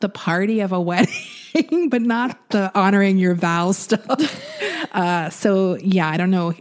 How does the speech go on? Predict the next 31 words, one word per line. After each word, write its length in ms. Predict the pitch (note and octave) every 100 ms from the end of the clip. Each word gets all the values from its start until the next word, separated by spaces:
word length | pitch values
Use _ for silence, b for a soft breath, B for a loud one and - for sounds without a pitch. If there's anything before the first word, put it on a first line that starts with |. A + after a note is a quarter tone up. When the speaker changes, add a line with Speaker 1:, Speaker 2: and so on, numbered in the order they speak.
| _
Speaker 1:
He's, 280 | - C4+ C4
like, 160 | D#4 -
the 60 |
chronic 460 | D4 - G#3 G#3 G3
marrier. 600 | F3 G#3 F#3+ C#3+ G#2 D3+
Like, 120 | F#3+ G3
he 100 | A3+
keeps 240 | C4+ -
getting 260 | B3+ A#3+ F#3
married. 560 | G#3+ B3+ D3+ C#3+ F3 B B B B
So 360 | - D#4+ D4 - _ _ _ -
even 260 | C4+ E4
though 120 | D#4 C#4
things 280 | B3+ B3
are 60 | A#3
going 360 | G#3+ G#3 G3+ F#3
well 440 | F#3 G3 G3+ A3 G#3
with 180 | G3+
Gil 160 | G3+ G3+
Junior 640 | F#3+ G3 G3 G3 G3+ G3+ G#3
staying 300 | F3+ F#3 F#3
with 120 | F3
Danny, 480 | F#3 F#3+ F#3+ F#3+ F#3+
his 200 | G3+ F#3+
mom 260 | G3+ A3 A3+
misses 320 | G3 G3 F3+
him 240 | F#3+ F3
and 120 | E3 D#3
wants 220 | D#3 D#3
him 120 | D#3
back. 400 | C#3+ C#2+ - -